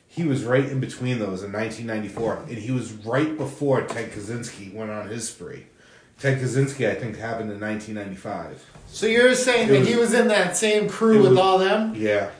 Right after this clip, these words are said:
Speaker 1: I think in one way or another,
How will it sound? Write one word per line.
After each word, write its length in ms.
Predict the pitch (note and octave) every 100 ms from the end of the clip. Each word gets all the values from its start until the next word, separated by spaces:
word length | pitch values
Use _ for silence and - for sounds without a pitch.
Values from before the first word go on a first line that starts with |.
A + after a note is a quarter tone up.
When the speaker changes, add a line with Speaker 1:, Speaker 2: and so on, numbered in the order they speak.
| - _ _ - _ _ _ -
Speaker 1:
I 120 | A2+
think 260 | A2+ C#3 B2
in 180 | A2+ A#2
one 220 | C3+ D3
way 180 | D3+ D#3
or 80 | C#3+
another, 500 | C#3+ C#3 A#2+ A2